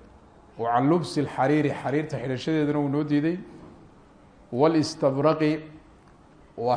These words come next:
xariirta maa qalida min alxariir, xariirta nooca adagna wuu noo diiday. Waddiibaaji, xarun-, eh,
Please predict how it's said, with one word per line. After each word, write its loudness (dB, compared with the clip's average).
xariirta 0
maa 4
qalida 2
min -2
alxariir, 2
xariirta -2
nooca 2
adagna 2
wuu 2
noo 2
diiday. 0
Waddiibaaji, 4
xarun-, 4
eh, -4